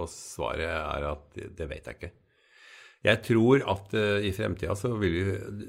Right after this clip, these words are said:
det, det, for det første så vil jo det her skape en enorm, eh, det vil jo være en enorm verdiskapning på grunn av, eh,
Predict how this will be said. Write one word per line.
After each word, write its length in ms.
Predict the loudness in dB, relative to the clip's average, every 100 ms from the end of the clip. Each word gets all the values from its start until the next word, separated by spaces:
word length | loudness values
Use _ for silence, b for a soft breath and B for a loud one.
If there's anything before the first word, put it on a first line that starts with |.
| -2
det, 160 | 2 4
det, 180 | 4 4
for 140 | 4
det 80 | 6
første 200 | 4 2
så 100 | 0
vil 120 | 2
jo 60 | 2
det 80 | 2
her 120 | 0
skape 560 | 4 4 4 -4 0
en 160 | 2 2
enorm, 400 | 2 2 2 0 -4 -6 -6 -6 -6 -2
eh, 20 |
det 100 | 2
vil 120 | 4
jo 40 | 4
være 160 | 2
en 180 | 2 0
enorm 200 | 2 2
verdiskapning 600 | 2 0 -2 -4 -6 -6 -8 -12 -2
på 120 | 0
grunn 80 | 2
av, 460 | 0 0 -2 0
eh, 60 | 0